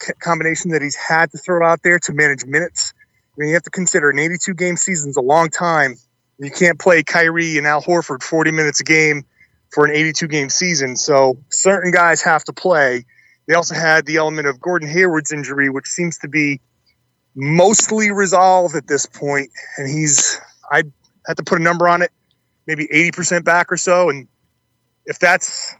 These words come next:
accurate, then that gives the Celtics an element that they haven't had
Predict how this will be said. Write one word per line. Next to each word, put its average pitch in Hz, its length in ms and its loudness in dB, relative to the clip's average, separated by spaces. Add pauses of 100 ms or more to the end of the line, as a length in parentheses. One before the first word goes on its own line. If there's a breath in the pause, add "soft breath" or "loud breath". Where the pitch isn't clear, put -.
(160)
accurate, 208 500 0 (460 soft breath)
then 160 360 2
that 156 260 0
gives 180 180 -4
the 156 80 -8
Celtics 175 380 -2
an 165 80 -4
element 165 240 -2
that 147 120 -6
they 160 140 2
haven't 160 300 -4
had 151 400 2